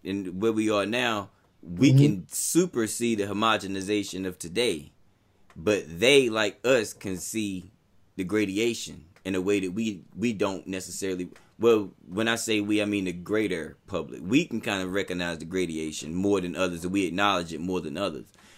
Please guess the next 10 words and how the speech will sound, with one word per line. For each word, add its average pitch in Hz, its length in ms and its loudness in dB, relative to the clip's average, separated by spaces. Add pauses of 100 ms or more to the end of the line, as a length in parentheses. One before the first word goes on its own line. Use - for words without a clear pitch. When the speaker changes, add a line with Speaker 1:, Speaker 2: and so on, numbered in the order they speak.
(180)
Speaker 1:
But 98 240 6
Speaker 2:
Yeah. 120 100 2 (1000)
Speaker 1:
from 98 140 -2
the 98 100 2
outside 107 360 4
looking 104 280 0
in, 120 220 2
there's 104 240 0
no 113 180 4
gradation 107 720 -2